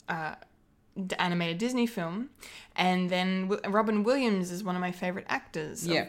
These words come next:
Speaker 1: all time. Um, and so I was just, yeah, really, really concerned. And I, but I love Will Smith, and I've always been a fan of Will Smith ever since, you know, Fresh Prince.
Speaker 2: Yep.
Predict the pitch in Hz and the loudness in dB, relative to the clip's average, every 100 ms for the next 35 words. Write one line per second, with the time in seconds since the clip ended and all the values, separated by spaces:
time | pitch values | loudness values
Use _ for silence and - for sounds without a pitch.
0 | - 214 220 - 165 139 139 190 - - | -2 -2 -2 -8 -8 -8 -8 -12 -14 -20
1 | - - 170 170 165 165 - - _ - | -20 -2 2 4 2 0 -6 -12 _ -4
2 | 190 190 185 185 185 - 202 208 226 220 | 0 2 2 0 0 2 6 6 6 2
3 | 214 185 - - 196 170 226 294 247 240 | 0 -4 -6 -4 -2 -2 -4 -2 2 2
4 | 214 226 233 285 233 151 - 190 190 180 | 2 0 -4 -2 -4 -4 -6 -4 -4 0
5 | 202 214 233 233 240 233 233 226 - 196 | 0 0 2 2 2 0 -2 -2 -2 -2
6 | 208 196 185 185 196 196 190 175 175 175 | -2 -2 0 0 -2 -2 -2 -4 -4 -6
7 | 165 160 156 - 190 196 180 196 - 175 | -6 -8 -8 -8 -6 -6 -6 -6 -6 -8
8 | 175 - 175 175 170 170 - - 175 208 | -10 -10 -6 -4 -4 -8 -10 -8 -6 -4
9 | - 175 180 | 4 4 4